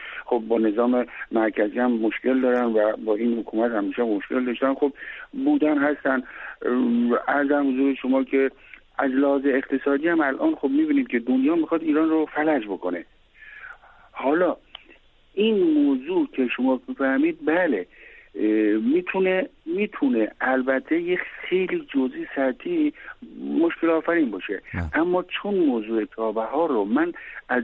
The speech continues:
Speaker 1: دید خودم دارم عرض می‌کنم،
Speaker 2: نه.
Speaker 1: فراتر از این موضوعاته،
Speaker 2: مهم.
Speaker 1: اه، خیلی راحت اونهایی که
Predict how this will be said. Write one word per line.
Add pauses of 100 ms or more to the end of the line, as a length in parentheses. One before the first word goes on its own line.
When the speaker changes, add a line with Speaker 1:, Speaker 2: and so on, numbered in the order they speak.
Speaker 1:
دید
خودم
دارم
عرض
می‌کنم، (520)
Speaker 2:
نه. (180)
Speaker 1:
فراتر
از
این
موضوعاته، (180)
Speaker 2:
مهم.
Speaker 1:
اه،
خیلی
راحت (600)
اونهایی
که